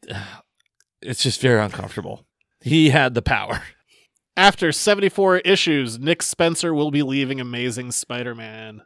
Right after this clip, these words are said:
Speaker 2: And seventy-four is a decent-sized run. The la-
Speaker 1: That's a very s-, decent-sized run.
Speaker 2: Yeah, he's only been on it for a few years. The last guy was there for, like, ten years. <laughs> But, you know, like, what, he would be on that for about four years, snuck in seventy-four issues.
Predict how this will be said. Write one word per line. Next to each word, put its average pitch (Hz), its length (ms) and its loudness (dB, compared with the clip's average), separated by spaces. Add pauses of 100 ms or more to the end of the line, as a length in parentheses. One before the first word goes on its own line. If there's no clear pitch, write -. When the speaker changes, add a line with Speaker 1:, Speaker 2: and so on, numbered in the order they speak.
(160)
Speaker 2:
And 220 100 -12
seventy-four 220 460 2
is 156 100 0
a 139 60 -4
decent-sized 127 1000 -6
run. 131 440 -10 (180)
The 131 160 -12
la- 131 80 -2
Speaker 1:
That's 170 120 2
a 110 160 0 (120)
very 180 240 8
s-, - 140 -2 (160)
decent-sized 104 600 0
run. 98 300 -2
Speaker 2:
Yeah, 190 260 4
he's 185 220 -4
only 302 160 2
been 170 140 -2
on 196 160 2
it 127 100 -4
for 131 180 -4
a 120 60 -4
few 151 240 -2
years. 135 400 -2
The 127 100 -6
last 180 300 -2
guy 156 160 2
was 135 160 0
there 139 180 0
for, 135 120 -6
like, 117 200 -6
ten 123 280 -6
years. 104 500 -4
<laughs> - 40 -18 (520)
But, 120 240 -8 (160)
you 202 80 -8
know, 127 240 -6 (120)
like, 117 200 -10 (320)
what, 117 340 -2
he 123 220 -12
would 123 180 -10
be 127 120 -4
on 123 120 -2
that 123 240 -4
for 127 140 -10
about 117 240 -10
four 135 260 -2
years, 123 320 -4
snuck - 340 -10
in 127 100 -12
seventy-four 120 520 -8
issues. 147 500 -10